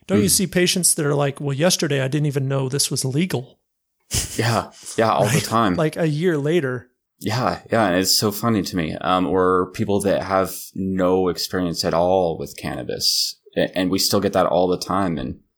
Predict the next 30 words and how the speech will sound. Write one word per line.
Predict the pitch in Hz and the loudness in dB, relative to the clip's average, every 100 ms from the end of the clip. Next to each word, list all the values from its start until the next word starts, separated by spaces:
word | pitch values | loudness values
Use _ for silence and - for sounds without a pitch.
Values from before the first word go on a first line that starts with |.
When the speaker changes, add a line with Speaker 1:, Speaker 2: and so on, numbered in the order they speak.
| _ _ _ _ | _ _ _ _
Speaker 2:
that's | 90 - - | -4 0 0
just | 92 - | 0 -4
surprising | - - 87 82 85 80 | -4 -4 -2 -2 -2 -6
to | - | -6
me, | 82 82 85 | -6 -6 -6
honestly, | 82 82 - 87 | -6 -4 -2 0
in | 98 | 0
this | 107 - | 0 2
day | 98 | 2
and | 92 | 4
age, | 90 82 - | 2 0 -2
'cause | 90 90 | -4 -2
I | |
feel | 85 95 92 | -2 0 0
like | 85 - | 0 -4
cannabis | - 85 87 82 80 - - | -6 -4 -4 -4 -4 -2 -4
has | 87 85 - | -2 -2 -2
such | - 85 - - - _ _ _ _ - | 0 0 0 -8 -10 _ _ _ _ -4
a | 85 | 0
limelight | 87 82 82 76 78 69 - | 2 2 0 0 0 -2 -6
right | - 76 - | -4 -4 -2
now, | 71 67 71 - - | -4 -2 -4 -8 -10
and | 73 71 67 67 - - _ _ _ - | -6 -4 -4 -6 -8 -12 _ _ _ -2
it | 98 | 0
has | 98 87 | 0 -4
the | - | -4
spotlight | - 85 69 73 | -2 -2 -2 -6
for | - | -8
sure | 78 69 62 - - | -6 -4 -4 -6 -4
from | 80 71 - | -2 -2 -6